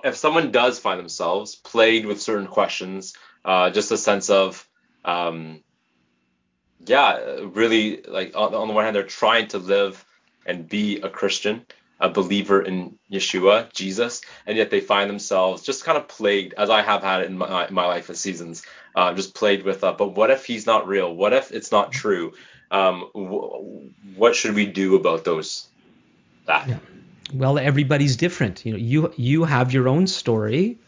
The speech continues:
Speaker 2: about your significant doubts. You mentioned earlier about when, when, when people are teenagers, and for many, many people, especially those growing up in a home that has, um,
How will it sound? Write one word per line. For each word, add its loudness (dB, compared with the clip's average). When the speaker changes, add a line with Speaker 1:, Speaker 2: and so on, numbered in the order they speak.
Speaker 2:
about 0
your 2
significant 0
doubts. -4
You 2
mentioned 2
earlier 2
about 2
when, -2
when, 0
when 0
people -2
are 2
teenagers, 0
and 2
for 0
many, 2
many 2
people, -4
especially 0
those 2
growing 2
up -2
in 2
a 0
home 0
that -4
has, -2
um, 0